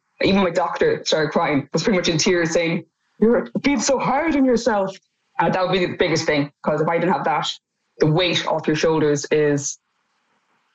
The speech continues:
I, I, it's, it's incomparable. I'm like,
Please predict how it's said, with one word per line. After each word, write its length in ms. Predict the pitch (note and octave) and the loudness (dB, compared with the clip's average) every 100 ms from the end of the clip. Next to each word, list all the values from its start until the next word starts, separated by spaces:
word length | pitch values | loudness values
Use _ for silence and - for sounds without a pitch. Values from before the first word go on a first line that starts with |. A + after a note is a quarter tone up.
| - | -6
I, 240 | - D#4 - | 0 0 2
I, 120 | D5+ - - _ _ _ _ | 0 -2 -8 _ _ _ _
it's, 100 | - | -2
it's 260 | E3 F3 D#3+ | 0 2 0
incomparable. 680 | E3+ D#3+ D3+ E3+ D#3 C#3 D#3 | 0 0 0 0 0 0 -2
I'm 80 | E3 | -2
like, 220 | C#3 C3+ | -2 -2